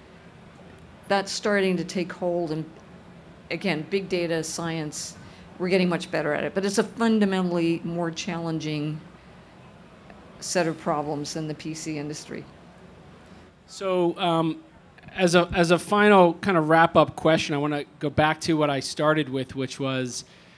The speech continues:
Speaker 2: the question Jerry asked about how do you transform this industry. Um,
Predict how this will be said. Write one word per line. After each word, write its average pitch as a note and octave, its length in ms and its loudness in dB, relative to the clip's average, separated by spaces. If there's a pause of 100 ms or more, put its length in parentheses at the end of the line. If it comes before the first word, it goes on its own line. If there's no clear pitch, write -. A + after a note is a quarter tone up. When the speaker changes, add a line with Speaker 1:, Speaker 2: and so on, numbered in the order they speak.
(280)
Speaker 2:
the D3+ 80 -2
question F#3 480 4
Jerry D#3+ 380 4
asked D#3 280 0
about C#3+ 240 -4
how D3 180 -2
do D#3 60 0
you D3+ 180 2 (140)
transform D3 600 -2
this C3+ 180 -4
industry. C#3+ 640 -8 (520)
Um, C#3 380 -2